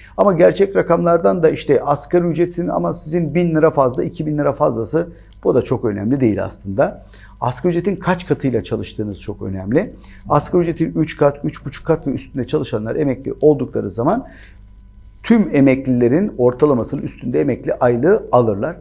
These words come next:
En önemli unsur sizin primlerinizdir. Bunun dışında gelişme hızı, büyüme hızı, tüfe, bunlara siz müdahale edemezsiniz. Bu nedenle de sizin elinizden bir şey gelmez. Ama borçlanma yapacaksanız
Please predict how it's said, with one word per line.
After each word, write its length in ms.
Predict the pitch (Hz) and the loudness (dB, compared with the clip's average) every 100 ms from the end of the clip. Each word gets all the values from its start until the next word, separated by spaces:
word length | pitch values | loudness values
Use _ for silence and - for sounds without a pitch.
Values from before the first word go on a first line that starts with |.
| - | -2
En 140 | 190 | 2
önemli 320 | 170 123 110 104 | 2 2 -2 -2
unsur 380 | 170 170 170 233 - - - - | 0 0 0 -2 -4 -16 -20 -8
sizin 360 | - 135 196 196 | -4 -2 -2 -2
primlerinizdir. 800 | 151 131 117 104 98 95 160 180 - - - | 2 4 4 2 0 -2 -2 -4 -10 -20 -2
Bunun 300 | 196 233 202 | 2 2 4
dışında 520 | 175 175 131 110 101 - | 2 2 2 0 -2 -6
gelişme 400 | 127 143 139 175 | -2 0 0 0
hızı, 280 | 170 147 170 | 2 4 2
büyüme 300 | 143 147 156 | 4 2 4
hızı, 300 | 160 151 175 | 2 2 0
tüfe, 400 | 175 170 170 170 | 0 -2 -2 0
bunlara 240 | 135 196 190 | 0 2 0
siz 180 | 185 | 0
müdahale 360 | 165 175 180 175 | 0 8 10 10
edemezsiniz. 640 | 175 202 151 107 - - - | 8 6 4 0 -6 -18 -6
Bu 100 | 143 | 2
nedenle 400 | 151 156 160 156 | 4 4 4 4
de 220 | 190 233 - - | 2 2 -6 -16
sizin 220 | - 170 | -4 2
elinizden 360 | 151 135 170 156 | 4 4 4 2
bir 40 | |
şey 160 | 131 135 | 0 0
gelmez. 340 | 123 101 95 | 0 -2 -4
Ama 240 | 139 156 117 | 0 0 4
borçlanma 460 | 123 - 151 151 | 2 4 4 6
yapacaksanız 760 | 147 147 143 143 - 143 139 | 4 4 4 2 2 0 0